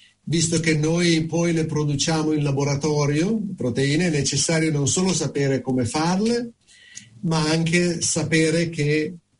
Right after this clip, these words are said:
quelle che noi facciamo in maniera artificiale poi funzionano come quelle, eh, prodotte dagli organismi.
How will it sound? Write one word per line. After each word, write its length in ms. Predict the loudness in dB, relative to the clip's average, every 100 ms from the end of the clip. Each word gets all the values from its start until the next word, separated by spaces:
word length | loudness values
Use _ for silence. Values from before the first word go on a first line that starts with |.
| _ _
quelle 320 | -2 0 2
che 100 | 0
noi 180 | 0 0
facciamo 440 | 0 -2 -2 0
in 100 | 0
maniera 320 | 0 0 0
artificiale 600 | 0 -2 -2 0 2 0 0
poi 160 | -2
funzionano 880 | -2 -2 0 0 0 0 0 0 -2
come 640 | -2 0 0 0 0 -2 -8
quelle, 680 | -4 0 0 0 0 -2 -4
eh, 380 | -6 -4 -4 -8 -12 -6
prodotte 440 | -2 0 0 0
dagli 180 | 0 0
organismi. 640 | 0 0 -2 -2 -8 -14